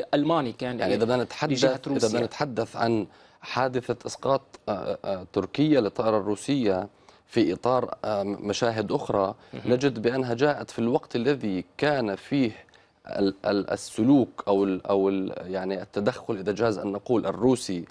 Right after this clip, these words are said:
Speaker 2: في الحرب على الإرهاب في أوجه.
Speaker 1: نعم.
Speaker 2: وكان الروس منتشين بشكل أو بآخر،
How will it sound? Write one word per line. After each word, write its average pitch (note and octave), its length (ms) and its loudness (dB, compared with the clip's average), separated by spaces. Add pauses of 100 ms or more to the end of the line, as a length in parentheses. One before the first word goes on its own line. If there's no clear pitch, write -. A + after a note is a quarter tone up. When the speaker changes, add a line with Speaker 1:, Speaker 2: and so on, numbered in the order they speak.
(220)
Speaker 2:
في - 80 -4
الحرب B2+ 380 -2
على B2+ 140 -2
الإرهاب A2 440 0
في G3 220 0
أوجه. C#3 380 2 (340)
Speaker 1:
نعم. A2 180 -4
Speaker 2:
وكان C3+ 460 2
الروس C#3+ 520 2
منتشين G3 540 2
بشكل A#2 260 -2
أو G#2 120 4
بآخر، G2 480 0